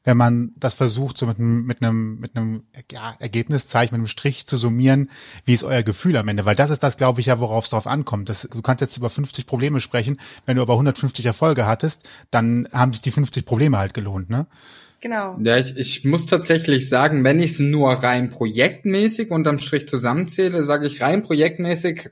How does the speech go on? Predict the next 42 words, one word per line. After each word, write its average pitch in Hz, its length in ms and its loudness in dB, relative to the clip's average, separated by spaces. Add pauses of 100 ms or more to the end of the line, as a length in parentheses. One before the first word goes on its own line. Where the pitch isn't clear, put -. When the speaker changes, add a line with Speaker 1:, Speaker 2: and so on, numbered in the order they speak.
Speaker 3:
<laughs> - 140 -20
haben 139 240 -4
wir, 170 180 2 (400)
haben 135 200 2
wir 135 300 0
öfters 170 500 2
Fails 160 340 2
gehabt, 160 360 2
als 143 240 4
wir 151 80 4
Speaker 2:
<laughs> 143 40 4
Speaker 3:
letztendlich 143 460 0
erfolgreiche 117 640 -2
Dinge 110 260 -6
gemacht 107 340 -16
haben. 104 240 -8
Muss 131 200 -6
man 170 100 -4
tatsächlich 170 480 -2
auch 139 160 -2
dazu 185 240 -2
Speaker 2:
Ja. 143 60 -2
Speaker 3:
sagen. 123 320 4
Speaker 1:
Okay. 113 80 0
Speaker 3:
Also 123 120 -2
wenn 131 120 0
man 135 120 0
nur 151 260 0
rein 131 220 2
davon 123 380 -8
sieht. 127 260 -6 (520)
Und 127 140 0
dazu 156 220 2
möchte 180 240 0
ich 160 80 -8
vielleicht 156 220 0
noch 143 120 -2
was 131 220 0
sagen. 139 460 2
Und 127 160 -2
zwar 120 720 0
hat 117 320 -4